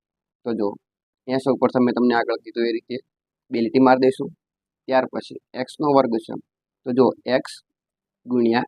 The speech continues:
એક્સ કરશું, બરાબર? આ બંનેનો ગુણાકાર એટલે એક્સનો વર્ગ થઈ જશે. એક્સ ગુણ્યા એક્સ, એક્સનો વર્ગ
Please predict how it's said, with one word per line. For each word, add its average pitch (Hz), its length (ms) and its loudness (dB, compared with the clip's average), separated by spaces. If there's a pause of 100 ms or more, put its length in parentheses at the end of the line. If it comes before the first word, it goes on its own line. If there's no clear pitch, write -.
(140)
એક્સ 117 240 -10 (100)
કરશું, 104 300 -12
બરાબર? 135 320 0
આ 131 100 6
બંનેનો 120 320 2
ગુણાકાર 123 380 2
એટલે 110 160 -4
એક્સનો 127 240 -8
વર્ગ 123 160 2
થઈ 127 200 -4
જશે. - 200 -8 (180)
એક્સ - 120 -6 (100)
ગુણ્યા 120 240 0
એક્સ, - 140 -4 (220)
એક્સનો 120 300 -6
વર્ગ 131 180 4